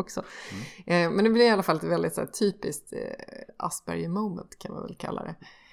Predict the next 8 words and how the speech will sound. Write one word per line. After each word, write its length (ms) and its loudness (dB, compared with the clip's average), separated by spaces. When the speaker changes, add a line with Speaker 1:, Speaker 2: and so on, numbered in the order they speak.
Speaker 1:
Eh, 200 -4
där 340 0
man 340 -2
försöker 600 -4
ändå 280 -4
så 160 -4
här 60 -8
förstå. 720 -2